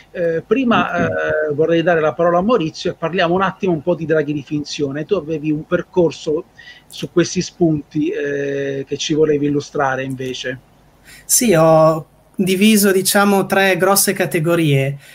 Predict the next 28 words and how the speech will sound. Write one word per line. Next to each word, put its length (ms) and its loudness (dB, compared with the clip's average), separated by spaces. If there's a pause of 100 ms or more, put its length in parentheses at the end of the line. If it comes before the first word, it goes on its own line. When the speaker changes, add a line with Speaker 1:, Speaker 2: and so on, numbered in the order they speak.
(160)
Speaker 3:
Eh, 320 -2
inizialmente 580 2
volevo 300 2
partire 540 0
da 140 -2
quelli 400 0
proprio 840 0
più 160 0
legati 420 2
alle 140 2
bestie, 540 0
più 420 0
scientifici, 880 -2 (300)
però 180 2
in 60 4
realtà 280 2
andrei 440 2
per, 280 0
eh, 440 2
ordine, 500 2
visto 260 0
che 140 -2
prima 240 2
abbiamo 300 2
citato 500 -2
Ursula 400 0
Le 120 0
Guin, 540 2